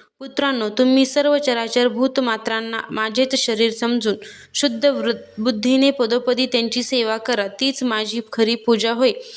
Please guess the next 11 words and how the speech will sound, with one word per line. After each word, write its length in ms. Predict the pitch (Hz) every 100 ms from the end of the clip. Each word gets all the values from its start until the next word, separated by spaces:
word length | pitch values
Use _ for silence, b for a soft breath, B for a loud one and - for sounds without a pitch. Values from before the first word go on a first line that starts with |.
| B B _ 240
मन, 300 | 254 277 285
वचन, 480 | 254 254 262 254
दृष्टी 600 | 240 233 233 - 277 226 -
आणि 280 | 220 247 254 -
अन्य 260 | 254 277
इंद्रियांच्या 600 | 277 233 226 226 226 247
कर्मांचे 540 | 247 226 226 226 220 233
प्रत्यक्ष 560 | 233 214 220 269 -
फल 260 | 262 233 226
म्हणजे 340 | 240 254 208
माझे 440 | 202 226 226 240